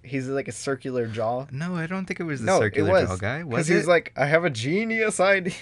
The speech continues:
Speaker 1: <laughs>
Speaker 2: Maybe. Oh, yeah, I guess
Speaker 1: Yeah,
Speaker 2: it
Speaker 1: yeah.
Speaker 2: is. Yeah,
Speaker 1: Um,
Speaker 2: never
Speaker 1: but,
Speaker 2: mind.
Speaker 1: but
Speaker 2: I
Speaker 1: he
Speaker 2: take it all
Speaker 1: makes,
Speaker 2: back.
Speaker 1: he makes a rat hat.
Speaker 2: Yeah,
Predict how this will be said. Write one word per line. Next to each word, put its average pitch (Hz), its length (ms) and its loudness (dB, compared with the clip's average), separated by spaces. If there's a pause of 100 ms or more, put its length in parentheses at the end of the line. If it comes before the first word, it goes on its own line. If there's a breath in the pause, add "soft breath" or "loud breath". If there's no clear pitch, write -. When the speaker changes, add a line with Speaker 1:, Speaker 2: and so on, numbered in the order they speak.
(200)
Speaker 1:
<laughs> - 300 -20
Speaker 2:
Maybe. 104 340 -2
Oh, 139 140 6
yeah, 143 240 6
I 123 80 4
guess 139 160 -2
Speaker 1:
Yeah, 143 80 4
Speaker 2:
it 127 80 4
Speaker 1:
yeah. 98 80 2
Speaker 2:
is. 98 360 -6
Yeah, 156 180 2
Speaker 1:
Um, 131 240 -2
Speaker 2:
never 110 240 0
Speaker 1:
but, 95 80 0
Speaker 2:
mind. 90 260 -6 (100)
Speaker 1:
but 139 240 -2
Speaker 2:
I 104 40 0
Speaker 1:
he 101 60 -2
Speaker 2:
take 165 200 0
it 165 80 4
all 98 100 4
Speaker 1:
makes, 90 60 -4 (160)
Speaker 2:
back. - 120 -14
Speaker 1:
he - 220 -6
makes 131 540 -4 (220)
a 127 120 -4
rat 117 400 -4
hat. - 400 -10 (260)
Speaker 2:
Yeah, 120 340 0